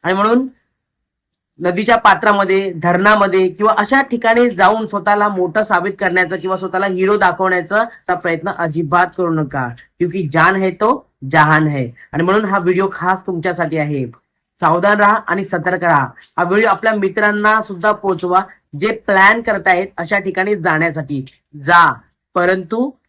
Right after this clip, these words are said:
तू सावधगिरीने बघूनच सगळ्या गोष्टी करा किंवा आजूबाजूचं पाणी बघून आणि सगळ्या गोष्टी सावधपणे करा.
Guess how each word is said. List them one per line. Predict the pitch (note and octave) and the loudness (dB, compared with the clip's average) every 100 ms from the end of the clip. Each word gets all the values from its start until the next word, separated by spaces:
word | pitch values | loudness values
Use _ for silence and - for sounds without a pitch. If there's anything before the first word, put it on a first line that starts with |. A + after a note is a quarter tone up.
| A3 | -12
तू | |
सावधगिरीने | G#3+ - E3+ E3+ G3 F#3 G#3+ G#3 A3 G#3+ | -12 -2 0 2 0 -2 0 0 -2 -6
बघूनच | C3+ E3+ F#3+ G#3+ G#3 _ | -2 0 2 0 -4 _
सगळ्या | E3+ F3 F3 | -2 0 0
गोष्टी | E3+ D#3 F#3+ | -2 -8 -6
करा | E3+ C3+ A2 _ _ _ _ | -2 -2 -4 _ _ _ _
किंवा | A#3 A#3 - | -2 0 2
आजूबाजूचं | F3+ F3 G#3 G#3+ G3+ E3 | 2 0 -2 -2 -2 -4
पाणी | - E3+ G#3 | 0 0 0
बघून | G3 F3+ D#3+ | 0 -2 -4
आणि | D#3 F#3 | -6 -6
सगळ्या | F#3 F#3+ A3 A3+ | -6 -4 -2 0
गोष्टी | G#3 G3+ A3+ | -4 -6 -12
सावधपणे | - E3 F#3+ G3 F#3 E3 | -2 0 0 -2 -2 -2
करा. | D#3 C#3 | -2 -4